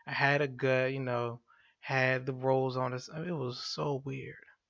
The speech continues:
to have these things. And so, you know, and I came back, all, and all my friends was like, "Oh, man, you got an accent. Oh, damn, you got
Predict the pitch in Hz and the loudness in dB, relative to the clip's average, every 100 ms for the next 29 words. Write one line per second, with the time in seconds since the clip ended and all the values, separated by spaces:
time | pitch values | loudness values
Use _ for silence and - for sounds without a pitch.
0 | _ 143 131 123 131 156 - - - 170 | _ -8 -2 -2 -4 -14 -16 -18 -18 -18
1 | - - _ _ _ _ _ _ _ _ | -20 -20 _ _ _ _ _ _ _ _
2 | _ _ - 160 139 - 139 131 151 143 | _ _ -4 2 2 4 4 2 0 0
3 | 123 113 - _ _ - _ _ _ 135 | 0 -4 -10 _ _ -20 _ _ _ -6
4 | 131 135 160 143 135 135 135 131 135 131 | -4 0 2 4 2 4 4 4 2 2
5 | 131 131 - - 143 139 135 135 131 139 | 2 0 -4 -6 0 2 4 4 2 2
6 | 135 131 135 147 196 160 202 185 123 117 | 0 0 2 4 2 0 -2 0 0 2
7 | 185 220 - - 127 147 214 135 165 208 | 2 0 -4 -6 -4 -2 -2 -2 -2 -2
8 | 254 131 117 | -2 -2 -4